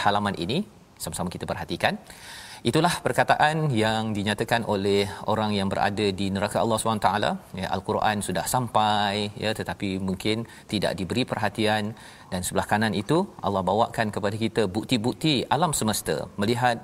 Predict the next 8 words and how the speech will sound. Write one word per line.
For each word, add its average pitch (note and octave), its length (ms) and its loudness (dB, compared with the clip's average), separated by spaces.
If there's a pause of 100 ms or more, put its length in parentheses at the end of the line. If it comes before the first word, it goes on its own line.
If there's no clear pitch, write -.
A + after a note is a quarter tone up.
(120)
bulan C#3 400 2
bintang, F2 640 2 (300)
sebenarnya C#3 420 2 (240)
jelas A#2 400 4 (100)
bahawa G#2 380 2
ianya A#2 480 0 (180)
adalah G2 240 0 (100)
kuasa C#3 380 2